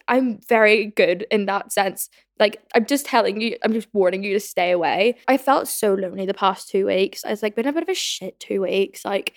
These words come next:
this is the thing. A, a, a few things have happened that, like, I could have probably gotten over and, like, worked through and, like,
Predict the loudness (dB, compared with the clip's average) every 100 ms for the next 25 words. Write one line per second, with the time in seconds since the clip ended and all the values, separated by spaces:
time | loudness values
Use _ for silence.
0 | -16 -20 -20 _ _ -2 0 0 -2 0
1 | 0 0 -2 -2 -2 4 6 6 2 -4
2 | -8 -8 -4 -4 -4 -4 -4 -2 2 2
3 | 0 -14 _ _ _ _ _ 0 0 2
4 | 4 4 4 -2 -4 0 2 2 0 0
5 | -2 -2 -4 _ _ _ _ 2 4 4
6 | 2 2 2 2 2 0 -4 0 0 0
7 | -4 2 2 2 0